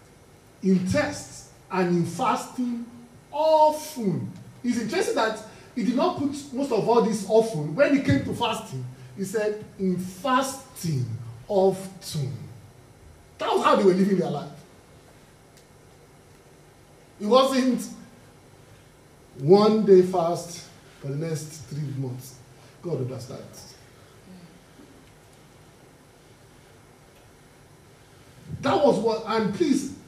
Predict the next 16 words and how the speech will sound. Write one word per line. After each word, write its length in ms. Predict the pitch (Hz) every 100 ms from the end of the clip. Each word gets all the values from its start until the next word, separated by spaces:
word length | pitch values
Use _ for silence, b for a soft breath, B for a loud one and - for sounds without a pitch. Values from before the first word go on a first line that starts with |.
| -
Realize 460 | - 233 240 302 311
that 220 | 196 190
Paul 220 | 254 262
was, 240 | 220 180 165
when 200 | 254 262
Paul 160 | 226 170
was 120 | -
talking, 360 | 196 175 131 - B
he 60 | 180
differentiated 800 | 185 190 180 233 226 220 - -
thirst 520 | 214 190 - - -
and 180 | 165 156
hunger 280 | 175 165 135 - - - - -
from 160 | 151 135
fasting. 360 | 131 - 135 107 - - - - - - - - - - - - - - - - - - - - - - - - -
Hunger 560 | 254 269 277 277 269